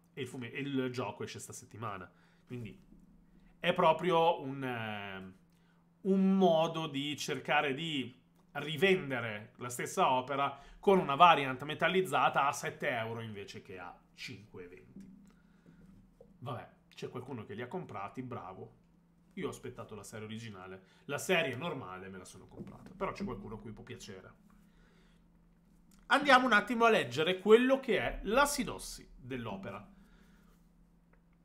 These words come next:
In un villaggio sperduto tra i boschi, dove il tempo sembra essersi fermato e la vita scorre tranquilla,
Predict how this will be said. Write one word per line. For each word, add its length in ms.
In 100
un 120
villaggio 360
sperduto 480
tra 160
i 60
boschi, 420
dove 320
il 220
tempo 480
sembra 340
essersi 340
fermato 460
e 40
la 80
vita 240
scorre 340
tranquilla, 640